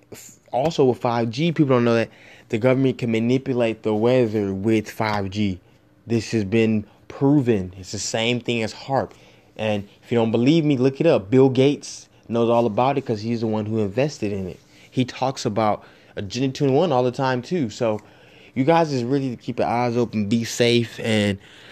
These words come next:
look up five G, man. Um, if you guys have kids, uh, I'll pray for you. Make sure you are staying on top of things because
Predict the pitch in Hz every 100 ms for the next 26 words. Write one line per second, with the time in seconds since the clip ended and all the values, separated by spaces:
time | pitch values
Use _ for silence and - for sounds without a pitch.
0 | - 113 135 135 120 - - 120 110 104
1 | 110 110 107 101 101 101 107 - 101 98
2 | 95 - 101 - 104 110 113 120 107 -
3 | 131 123 123 - - - _ _ _ _
4 | - 113 104 87 71 - 113 110 - 113
5 | 117 120 113 110 110 _ _ _ - 107
6 | 104 - 120 113 113 - _ _ _ -
7 | 110 113 104 - 127 113 110 107 - 123
8 | 117 95 - 110 104 101 - 98 110 104
9 | 101